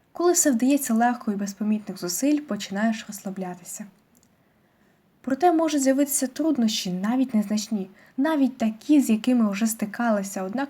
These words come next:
можна просто забути, як же вдалося їх подолати раніше.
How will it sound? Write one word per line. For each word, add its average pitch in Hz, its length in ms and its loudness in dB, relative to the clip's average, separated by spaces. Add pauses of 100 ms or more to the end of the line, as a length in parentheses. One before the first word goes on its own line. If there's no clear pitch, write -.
можна 233 340 -6 (120)
просто 269 380 -2
забути, 220 480 0
як 196 280 -2
же 269 100 0
вдалося 220 480 -4
їх 220 100 -12
подолати 190 460 -6
раніше. 196 600 -4